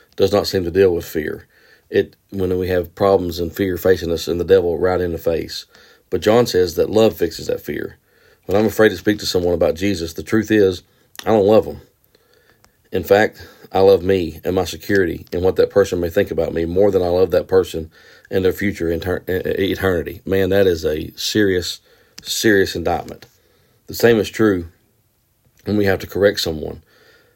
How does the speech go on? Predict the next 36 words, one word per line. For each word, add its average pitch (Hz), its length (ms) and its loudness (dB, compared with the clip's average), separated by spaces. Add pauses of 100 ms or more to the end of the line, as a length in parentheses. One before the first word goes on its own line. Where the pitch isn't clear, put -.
(120)
Think 123 180 4
of 110 60 4
it 92 100 0
from 92 400 -2
a, 87 140 0
a 82 40 -2
parent 95 320 -2
standpoint. 78 640 -6 (320)
If 92 160 -6
I 85 60 -2
refuse 104 460 -2
to 82 100 -12
correct - 460 2
my 90 180 -4
son 92 260 0
or 85 60 0
daughter, 82 440 -2 (400)
knowing 104 240 4
their 95 160 0
attitude 90 420 2
or 85 60 -2
behavior 87 400 -2
is 78 80 -4
gonna 87 180 -2
be 90 80 -2
destructive 82 460 -2
to 78 80 -10
them, 78 320 -10 (440)
I'm 98 180 -2
saying 95 300 2
my 87 80 -2
refusal 87 760 -4 (240)
is 90 140 -6
because 87 340 -2
of 80 100 -6
fear, - 480 -10